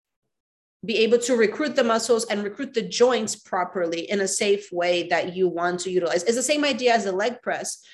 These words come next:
right? Figuring out how to move, but also telling your body and giving your body time to adjust to, like, "Oh, okay, this is what's about to happen."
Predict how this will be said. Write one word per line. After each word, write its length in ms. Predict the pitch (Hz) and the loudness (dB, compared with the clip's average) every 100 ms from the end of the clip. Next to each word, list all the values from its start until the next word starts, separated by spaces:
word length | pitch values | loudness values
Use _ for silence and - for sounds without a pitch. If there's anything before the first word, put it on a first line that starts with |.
| _ | _
right? 160 | 190 185 | -2 -2
Figuring 520 | - 240 247 240 233 | 4 6 8 6 4
out 200 | 208 208 | 2 2
how 220 | 208 202 | 0 -2
to 160 | 202 196 | -2 -4
move, 320 | 190 233 233 | -2 -2 0
but 120 | 226 | -2
also 520 | 185 202 208 240 233 233 - _ | 0 -2 2 2 0 -4 -20 _
telling 320 | - 247 262 269 | -2 0 0 0
your 100 | 240 | 0
body 360 | 208 214 220 | 0 0 0
and 120 | 208 | -4
giving 240 | 202 214 233 | -4 -4 -4
your 120 | 233 | -2
body 240 | 202 208 | -2 -2
time 360 | 196 - 196 202 | -4 -4 -4 -4
to 160 | 208 202 | -2 -2
adjust 500 | 175 196 208 214 - | 0 0 0 -2 -2
to, 100 | 226 | 0
like, 260 | 196 190 - 262 | 0 -4 -4 2
"Oh, 320 | 269 262 233 | 6 8 6
okay, 240 | 233 208 | 4 -2
this 240 | 180 208 214 | 0 -2 -4
is 100 | 190 | -2
what's 160 | 185 | -2
about 300 | 190 175 175 | -2 -2 -2
to 100 | - | -6
happen." 480 | - - - - - | -8 -8 -8 -18 -18